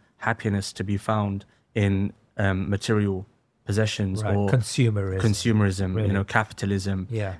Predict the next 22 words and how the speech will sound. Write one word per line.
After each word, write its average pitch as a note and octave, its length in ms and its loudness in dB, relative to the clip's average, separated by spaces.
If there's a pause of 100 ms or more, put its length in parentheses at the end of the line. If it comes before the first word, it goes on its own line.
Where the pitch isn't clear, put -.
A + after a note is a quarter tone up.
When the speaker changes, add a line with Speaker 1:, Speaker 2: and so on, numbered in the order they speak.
(120)
Speaker 1:
Um, G2 360 4
you G#2 60 0
know, G#2 120 2
people A2+ 340 0
are, G#2 140 2
are G2 160 -2
realizing, G2 600 -2
you G#2+ 80 -4
know, G#2 80 -2
people A2 380 -4 (420)
here, G#2+ 440 2 (100)
you G#2+ 80 0
know, G2+ 140 2
the, G2 120 -4
the G#2+ 160 -4
poorest A#2+ 440 0
of G2+ 80 -2
the G2+ 100 -4
poor A2 400 -2 (300)
is, G2 220 -2
is G2+ 160 -2
somewhat G#2+ 440 0